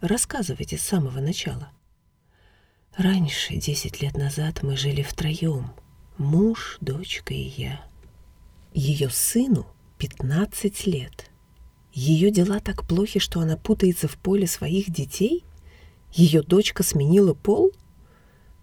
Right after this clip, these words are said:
Спокойно, чёрт тебя побери, кто тут психолог? Она сейчас всё расскажет. Если честно, я сама не понимала своей реакции – ведь женщина вела себя совершенно уравновешенно,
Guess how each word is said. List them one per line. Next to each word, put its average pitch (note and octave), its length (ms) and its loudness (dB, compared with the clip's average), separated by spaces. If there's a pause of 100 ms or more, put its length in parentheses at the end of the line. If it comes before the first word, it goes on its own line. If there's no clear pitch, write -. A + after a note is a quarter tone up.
(120)
Спокойно, C#3+ 880 -2
чёрт - 400 -4
тебя C#3+ 320 0
побери, D3 400 0
кто E3 320 4
тут - 220 -2
психолог? - 680 0 (680)
Она D#3 200 4
сейчас E3+ 340 2
всё - 240 2
расскажет. F#3+ 720 -2 (920)
Если F#3 460 -2
честно, E3 520 -4
я C#3 180 -2
сама D3 420 -2
не C#4+ 140 -14
понимала B3 500 0
своей E3+ 420 4
реакции – - 680 0 (400)
ведь C#3+ 240 -2
женщина D#3 680 0
вела F3 260 -4
себя E3+ 260 -2
совершенно F#3 640 2
уравновешенно, C#3 960 -2